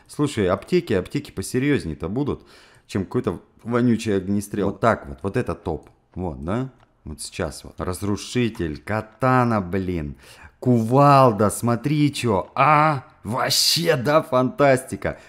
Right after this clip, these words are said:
Всё это железо, всё это вонючие ресурсы, которые надо добывать.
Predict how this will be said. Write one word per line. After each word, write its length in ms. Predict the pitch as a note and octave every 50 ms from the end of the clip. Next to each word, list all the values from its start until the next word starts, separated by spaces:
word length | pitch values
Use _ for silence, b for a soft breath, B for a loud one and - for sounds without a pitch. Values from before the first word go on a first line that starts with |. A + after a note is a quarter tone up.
| B B
Всё 280 | - - - D#3+ D#3+ D#3+
это 320 | D3+ D3 C#3+ D3 - B2+
железо, 680 | G2+ F2+ A2+ B2+ B2 C3 C3 C#3 C3+ B2 G2+ G2 F2+ -
всё 260 | - - - C3 C#3
это 240 | C#3 C3 - A2+ G#2
вонючие 720 | F#2 F#2 G#2+ A2 A#2 C3+ C#3 C#3 C3 B2+ - A2 G#2+ G#2
ресурсы, 520 | G#2+ G#2 G#2+ - C3 B2+ A#2 A2 - - -
которые 340 | - F#2 - G#2+ G#2 G2+ G2+
надо 220 | G#2 A2 A2 F#2
добывать. 560 | F2+ F#2 F#2 F#2 G2 G2+ G2+ G2+ F#2 D#2+ -